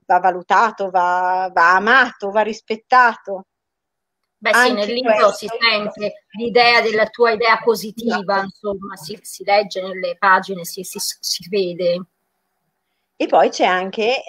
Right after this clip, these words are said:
Speaker 1: nel libro ci sono alcuni riferimenti anche a, mm, per esempio, eh, a voler preservare la natura, a voler, eh, eh, far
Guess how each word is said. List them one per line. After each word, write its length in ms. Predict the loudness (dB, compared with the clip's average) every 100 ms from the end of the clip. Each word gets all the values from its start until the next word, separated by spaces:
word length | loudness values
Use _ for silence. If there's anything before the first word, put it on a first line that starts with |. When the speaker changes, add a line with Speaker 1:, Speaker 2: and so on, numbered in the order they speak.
| -10
Speaker 1:
nel 160 | -8
libro 380 | -6 -6 -6 -6
ci 100 | -6
sono 240 | -8 -6 -4
alcuni 400 | -6 -6 -4 -4
riferimenti 840 | -4 -4 -2 -2 -4 -6 -6 -6 _ -20 _ _ -2
anche 480 | 0 0 4 6 8
a, 360 | 8 6 2
mm, 460 | -2 -6 -6 -6 -6
per 160 | -6
esempio, 680 | -4 -2 -4 2 4 6 6 6
eh, 40 |
a 400 | 6 6 6 4
voler 300 | 6 4 0
preservare 1600 | -6 -4 -4 0 4 6 6 6 6 6 6 4 2 0 0 -2
la 120 | -4
natura, 720 | -8 -6 -4 0 2 4 6
a 60 | 4
voler, 440 | 2 -2 2 2
eh, 580 | 4 4 4 2 0 -4 -8 _ _ _ _ _ _
eh, 380 | -4 -2 -2 -6 _ -20 _ _
far 420 | 0 2 2 -2